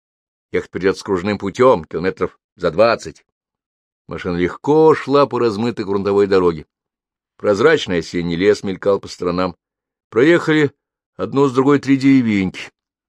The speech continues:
Ветхие избенки кособочились вдоль кюветов. В окошках, как бельма, торчали фанерные заплаты, иные окна крест-накрест были заколочены досками. Раза два из-под колес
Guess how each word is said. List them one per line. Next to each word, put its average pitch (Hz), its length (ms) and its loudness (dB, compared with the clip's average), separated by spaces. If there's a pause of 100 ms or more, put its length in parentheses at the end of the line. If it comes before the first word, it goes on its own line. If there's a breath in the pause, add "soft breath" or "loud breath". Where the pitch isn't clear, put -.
(600)
Ветхие 143 480 0
избенки 135 640 -2
кособочились 120 800 -4
вдоль 110 260 -4
кюветов. 101 520 -2 (560)
В 98 100 -6
окошках, 113 480 0
как 95 200 0
бельма, 95 600 -2
торчали 87 440 -2
фанерные 85 460 -4
заплаты, 90 560 0 (360)
иные 92 460 0
окна 95 340 -4
крест-накрест 90 680 -4
были 85 240 -4 (220)
заколочены 90 540 -4
досками. 85 520 -4 (800)
Раза 98 420 2
два 101 320 2
из-под 95 320 -4
колес 98 420 0